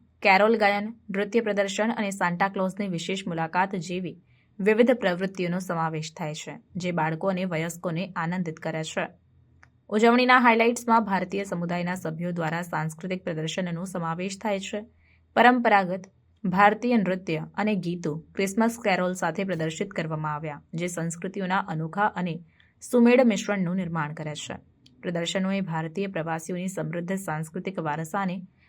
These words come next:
અને વિવિધ પરંપરાઓને સમાવીને ઉજવવાની તેમની ક્ષમતા દર્શાવી. આ કાર્યક્રમમાં સમુદાયની ભાવના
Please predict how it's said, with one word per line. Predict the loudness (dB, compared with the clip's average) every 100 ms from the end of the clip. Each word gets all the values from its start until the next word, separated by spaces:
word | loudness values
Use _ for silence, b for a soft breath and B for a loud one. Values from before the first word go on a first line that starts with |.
| b
અને | 2 4
વિવિધ | 4 2 0 0
પરંપરાઓને | -2 -2 -2 -2 -2 -4
સમાવીને | -4 -6 -4 -4 -4 -6 -6
ઉજવવાની | -6 -4 -4 -6 -8 -10 _ -8
તેમની | -4 -4
ક્ષમતા | -6 -6 -6 -4 -6
દર્શાવી. | -6 -8 -6 -6 -6 -12 -20 _ _ -2
આ | 2
કાર્યક્રમમાં | 6 4 4 4 6 4 0
સમુદાયની | -2 -2 -2 -2 -4
ભાવના | -4 -4 -2 -4